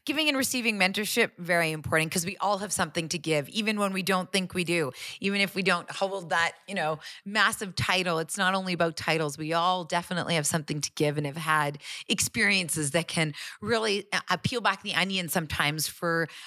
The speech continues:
other people looking to explore their options. But also sometimes just network, sometimes just, uh, talk to them. Often we all need just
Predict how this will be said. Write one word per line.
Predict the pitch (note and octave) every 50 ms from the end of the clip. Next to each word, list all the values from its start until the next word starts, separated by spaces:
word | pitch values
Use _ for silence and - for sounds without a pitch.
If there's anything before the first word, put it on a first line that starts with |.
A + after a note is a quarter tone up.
| - -
other | - G#3 G#3
people | F#3 A3 G3 F#3+ G3 F3+
looking | F3 F3+ F#3 F3+ G#3 G3+ F#3 F3+ F3+ F3 F3 E3+ E3+ D3+ -
to | - G3 - F3+
explore | F3 - - - - - F3+ F3 E3+ F3+ F3+ E3+
their | F3 E3 - - -
options. | D#3+ F#3+ G#3+ - - - - D3 A2 G#2+ - D#3 - - - _ _ _ -
But | A#3+ A3+
also | - - A#3+ C4 C4 - C#4 B3
sometimes | A#3+ - G3 F#3+ F3+ - E3 D#3+ E3 E3 E3 D#3+ - - - - -
just | - - G#3+ G#3+ - - -
network, | G#3 F#3+ G#3 G#3+ - - F#3 G3 F3+ D#3 - -
sometimes | - G3+ F#3 F3+ - - G3 F#3 F3 E3+ E3 D#3+ D3+ - -
just, | - - - G#3 G3 G3 F#3+ - - - - - - - - -
uh, | - G#3 G#3 G3+ G3 G3 F#3+ - - - _ _ _ _ G#3 -
talk | - - - A#3 B3 D#4+ - -
to | - D#4+ A#3+
them. | G3 - A2 - - - - - - - -
Often | A3 B3 - - D#4+ D4+ C#4+ C4 G#3+
we | G#3+ G#3 A#3+ A3
all | - - G3 G3 G#3 A#3
need | A#3 A3 G#3 G3+ G3 F3+ D3+
just | - G3+ G3 F3+ - -